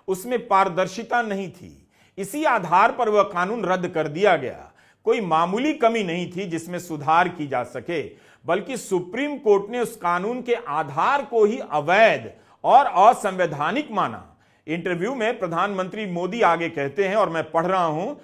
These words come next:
कि अब देखिए, electoral bond अगर ना होते,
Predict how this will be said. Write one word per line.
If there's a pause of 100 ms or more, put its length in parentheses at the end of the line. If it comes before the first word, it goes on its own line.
(260)
कि
अब
देखिए,
electoral
bond
अगर
ना
होते,